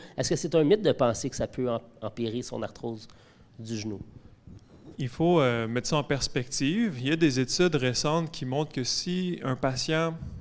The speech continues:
Speaker 2: qu'on se ferme les yeux puis on lui met de l'injection à tous les trois mois, sur plusieurs années, il y a une légère perte de cartilage dans le point zéro un millimètre, là,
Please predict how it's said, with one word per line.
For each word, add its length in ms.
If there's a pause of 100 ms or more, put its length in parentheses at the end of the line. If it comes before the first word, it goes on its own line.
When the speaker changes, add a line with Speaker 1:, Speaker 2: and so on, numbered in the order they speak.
(160)
Speaker 2:
qu'on 140
se 120
ferme 260
les 260
yeux 140
puis 140
on 100
lui 80
met 180
de 60
l'injection 460
à 60
tous 240
les 80
trois 340
mois, 380 (460)
sur 180
plusieurs 540
années, 480 (500)
il 80
y 40
a 40
une 160
légère 440
perte 240
de 100
cartilage 640
dans 60
le 140
point 320
zéro 520
un 180
millimètre, 800
là, 60